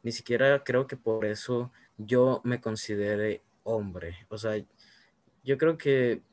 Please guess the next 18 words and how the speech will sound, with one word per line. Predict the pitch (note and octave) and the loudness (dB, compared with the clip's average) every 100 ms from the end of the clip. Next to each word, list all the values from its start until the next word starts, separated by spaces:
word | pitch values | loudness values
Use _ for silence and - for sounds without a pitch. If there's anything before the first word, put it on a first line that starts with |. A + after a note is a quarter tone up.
| - | -4
eso | C3 B2+ D3 | -2 0 0
es | D3 - - - - - - - | 0 -4 -10 -12 -14 -18 -16 -6
una | C3 C3+ C#3 C#3+ C#3 C#3+ D3 D3 | -4 -2 -2 -2 -2 0 -2 0
palabra | A#2 A#2 A#2+ B2+ B2+ B2 - _ - | 0 0 0 0 0 0 -4 _ -10
que | A#2 G#2+ G#2 E2+ - _ - | -2 -2 0 -4 -8 _ -12
no | A2+ A2+ A#2+ B2 B2+ B2+ - _ - | -8 -4 -2 0 0 -2 -6 _ -6
tiene | B2 B2 B2 B2 A#2+ A2+ G#2+ | 0 2 2 0 0 0 -2
en | G#2 | -6
sí, | - A2+ A#2 A#2+ A2+ _ - - _ _ _ _ _ _ _ _ _ _ _ - | -8 -6 -4 -4 -8 _ -20 -20 _ _ _ _ _ _ _ _ _ _ _ -2
pues, | A#2+ A2+ G#2 G2 - _ | 2 2 2 -2 -10 _
pues | C#3+ C#3 | -2 4
que | F3 | 4
es | F3+ F#3+ | 4 4
un, | G3+ G3 - - | 0 0 -8 -8
un | E3+ | 0
poco | F#3+ F#3 - G3 G3 G3 G3 | 2 2 2 4 6 6 4
complejo | C#3+ C3 D3 C#3+ D3 E3+ | 0 0 4 4 4 2
de, | D#3 C#3+ B2 A2+ G2 F2+ | 4 4 4 2 0 -4